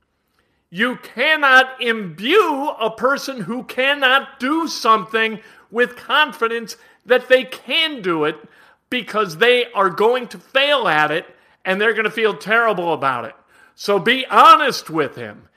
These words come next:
You made fourteen of your last fifty-four. That means you've missed forty of your last fifty-four, and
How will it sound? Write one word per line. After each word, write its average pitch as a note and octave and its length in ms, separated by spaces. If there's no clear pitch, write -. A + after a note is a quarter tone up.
You G3 100
made G#3+ 260
fourteen B3+ 520
of - 20
your G#3+ 160
last G#3+ 300
fifty-four. A3 600
That A3+ 200
means A#3+ 240
you've G#3+ 260
missed B3 380
forty G3+ 420
of E3 80
your D#3+ 140
last E3+ 320
fifty-four, G#3 640
and F#3+ 180